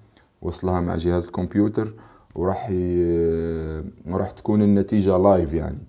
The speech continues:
انت مع اللابتوب تاعك تعمل الاحصائيات تاعك، وهذه هي ال-، البلاتفورم اللي يشوفها ال-، يشوفها المتفرج. هذه المعلومات هنا،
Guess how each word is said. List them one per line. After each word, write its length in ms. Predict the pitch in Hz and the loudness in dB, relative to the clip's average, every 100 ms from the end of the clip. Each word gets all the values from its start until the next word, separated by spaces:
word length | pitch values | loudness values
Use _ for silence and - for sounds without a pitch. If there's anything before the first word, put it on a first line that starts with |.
| - - | -12 -10
انت 460 | - 90 85 82 85 | -2 0 0 -2 -4
مع 100 | 85 | -2
اللابتوب 640 | 85 82 85 85 - - | 0 0 0 -2 -4 -4
تاعك 520 | 87 98 98 98 - - _ _ - | -6 -2 0 -2 -4 -20 _ _ -8
تعمل 280 | 85 185 90 | -2 0 0
الاحصائيات 640 | 87 - 95 90 90 - | -4 -2 0 2 0 0
تاعك، 360 | 101 101 101 - - _ _ - | -2 -2 -4 -12 -20 _ _ -2
وهذه 240 | 95 92 | 0 4
هي 260 | 98 101 104 | 6 6 6
ال-، 220 | 101 95 | 4 4
البلاتفورم 840 | 87 82 80 98 101 - 101 101 | 2 0 0 2 2 2 0 2
اللي 200 | 95 85 | 0 0
يشوفها 480 | 82 - - - 92 | -2 -4 -6 -4 -4
ال-، 500 | 87 85 82 78 76 73 _ _ 90 | -2 -2 -4 -6 -10 -12 _ _ -12
يشوفها 300 | 80 90 92 | -8 -2 0
المتفرج. 680 | 90 87 87 82 73 69 _ _ _ _ _ _ | 0 -2 -6 -6 -8 -14 _ _ _ _ _ _
هذه 240 | - 101 110 | 0 2 2
المعلومات 680 | 120 120 110 110 104 95 | 0 2 2 2 0 -2
هنا، 400 | 101 113 123 - | -2 -2 -4 -6